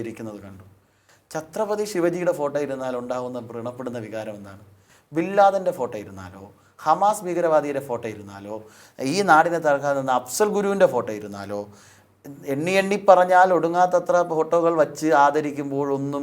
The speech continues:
ഇവർക്ക് വ്രണപ്പെടുന്നില്ല. ഈ നാട്ടിന് വേണ്ടി ജീവിച്ചവർ, നാടിൻ്റെ സ്വാതന്ത്ര്യ സമരത്തിൻ്റെ ഭാഗമായിരുന്നവർ, ഈ നാടിൻ്റെ പാരമ്പര്യവുമായി നോക്കിക്കഴിഞ്ഞാൽ കടന്നു വന്ന വൈദേശിക ആക്രമണകാരികൾക്കെതിരെ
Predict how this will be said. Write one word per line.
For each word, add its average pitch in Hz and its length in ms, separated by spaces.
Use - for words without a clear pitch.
ഇവർക്ക് 131 320
വ്രണപ്പെടുന്നില്ല. 127 680
ഈ 113 160
നാട്ടിന് 160 420
വേണ്ടി 147 300
ജീവിച്ചവർ, 117 500
നാടിൻ്റെ 135 380
സ്വാതന്ത്ര്യ 120 420
സമരത്തിൻ്റെ 113 440
ഭാഗമായിരുന്നവർ, 107 640
ഈ 151 40
നാടിൻ്റെ 143 420
പാരമ്പര്യവുമായി 131 640
നോക്കിക്കഴിഞ്ഞാൽ 117 540
കടന്നു 127 280
വന്ന 123 180
വൈദേശിക 120 500
ആക്രമണകാരികൾക്കെതിരെ 113 880